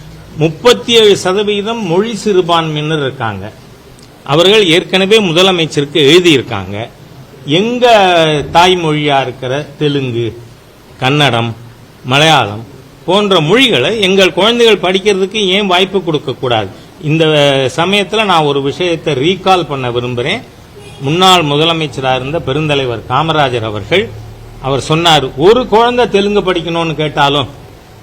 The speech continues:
அதுக்கு அரசாங்கம் ஏற்பாடு செய்து தர வேண்டியது அவர்கள் கடமை, அரசாங்கத்தின் கடமைன்னு."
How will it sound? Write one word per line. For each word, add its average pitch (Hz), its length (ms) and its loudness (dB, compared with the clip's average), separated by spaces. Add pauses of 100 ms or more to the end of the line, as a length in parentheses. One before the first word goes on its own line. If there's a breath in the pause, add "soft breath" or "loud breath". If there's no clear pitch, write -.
(180)
அதுக்கு 180 480 4
அரசாங்கம் 175 1000 2
ஏற்பாடு 208 640 4
செய்து 185 380 2
தர 156 240 2
வேண்டியது 139 560 -2 (220)
அவர்கள் 131 480 -4 (260)
கடமை, 120 500 -4 (480)
அரசாங்கத்தின் 139 800 -2
கடமைன்னு." 120 500 -2